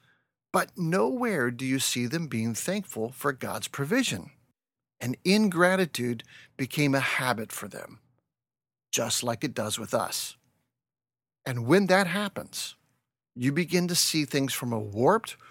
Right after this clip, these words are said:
or distorted perspective. And that's the second thing you need to know,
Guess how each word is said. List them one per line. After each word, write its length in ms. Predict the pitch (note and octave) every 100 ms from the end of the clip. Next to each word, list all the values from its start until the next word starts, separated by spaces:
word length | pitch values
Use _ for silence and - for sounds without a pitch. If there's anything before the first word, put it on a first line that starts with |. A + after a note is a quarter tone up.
| - _
or 180 | C#3 B2+
distorted 680 | A2+ - - D#3+ D#3 A#2+ -
perspective. 800 | C3 - C3+ B2+ - - - - _ _ _ _ -
And 120 | A2+
that's 160 | C3 -
the 140 | C#3+
second 360 | - G3 F3+ D#3
thing 160 | C3
you 80 | B2
need 200 | A#2 G#2+
to 60 | A2+
know, 340 | A2 - -